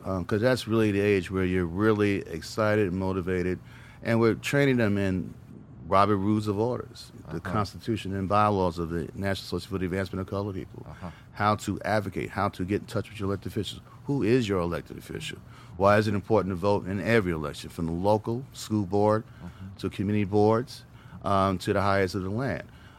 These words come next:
Speaker 1: Um, and what the importance of advocating on the particular issues. We don't have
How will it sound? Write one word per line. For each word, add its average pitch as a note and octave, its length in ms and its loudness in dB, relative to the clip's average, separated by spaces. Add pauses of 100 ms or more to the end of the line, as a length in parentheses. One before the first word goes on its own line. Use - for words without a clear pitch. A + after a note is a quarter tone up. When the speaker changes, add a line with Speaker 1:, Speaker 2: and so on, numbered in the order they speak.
(120)
Speaker 1:
Um, F2 320 -4
and F2+ 340 -6
what A2 300 2
the G2 80 -2
importance G2 440 0
of F2 200 0 (120)
advocating G2+ 680 2
on F#2+ 340 -4
the F2 100 -6
particular F2+ 580 -2
issues. - 460 -8
We A2+ 120 -2
don't A#2 180 -2
have G#2+ 380 0